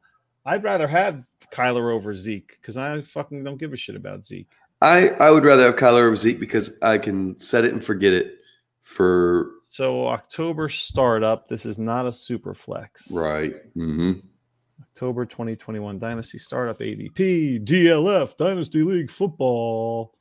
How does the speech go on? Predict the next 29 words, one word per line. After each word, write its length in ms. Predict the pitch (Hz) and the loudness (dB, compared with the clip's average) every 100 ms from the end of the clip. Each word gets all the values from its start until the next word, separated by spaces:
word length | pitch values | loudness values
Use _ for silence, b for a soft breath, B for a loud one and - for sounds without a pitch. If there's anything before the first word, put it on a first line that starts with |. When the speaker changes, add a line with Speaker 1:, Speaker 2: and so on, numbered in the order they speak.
| _ _ _ _ _ _ _ | _ _ _ _ _ _ _
Speaker 1:
We 160 | - 123 | -6 -2
have 280 | 131 127 110 | 0 0 -2
Zeke 280 | 104 139 143 | -4 -2 2
Elliott 480 | 151 170 156 127 | 2 2 2 0
as 200 | - 120 - | -2 -4 -4
the 120 | 120 | -6
R 220 | 123 143 | -2 -2
B 200 | 135 139 | -2 -8
ten, 640 | - 156 170 131 123 165 156 _ _ - | -8 -6 -4 -2 -4 -8 -16 _ _ -14
twenty-second 760 | 151 151 156 - 156 147 143 | -8 -6 -8 -6 -8 -6 -8
overall. 680 | 120 139 131 139 101 98 113 | -6 -6 -4 -4 -4 -6 -6
Kyler 340 | 139 139 147 143 | 0 2 2 -2
Murray, 540 | 147 160 185 190 156 _ _ _ _ | -4 -2 -4 -6 -10 _ _ _ _
Q 180 | - 156 | -6 -4
B 140 | 156 | -4
two, 440 | 151 - 185 190 185 _ - | -4 -2 -2 -2 -6 _ -6
thirty-seventh. 840 | 147 143 139 - 135 104 95 - _ _ _ _ - | -4 -6 -8 -6 -6 -6 -12 -18 _ _ _ _ -10
They 80 | 113 | -8
round 340 | 110 120 151 | -4 -4 -4
apart? 420 | 151 - 120 220 | -6 -4 -4 -4
Who 80 | 254 | -8
cares? 580 | 262 262 339 117 - - 240 | -6 -4 -4 -6 -10 -18 -4
Speaker 2:
Yeah. 240 | - - - _ _ _ | -4 -4 -10 _ _ _
Speaker 1:
Thirty-nine 720 | 156 170 175 160 160 160 160 | -4 -4 -4 -4 -4 -4 -4
A 220 | 156 143 143 | -6 -6 -6
D 140 | 139 | -8
P 320 | 135 143 139 | -8 -6 -6
versus 520 | 131 123 123 - 120 107 | -4 -4 -4 -6 -8 -8
twenty-two. 640 | - 123 107 - 110 101 | -10 -8 -8 -8 -10 -10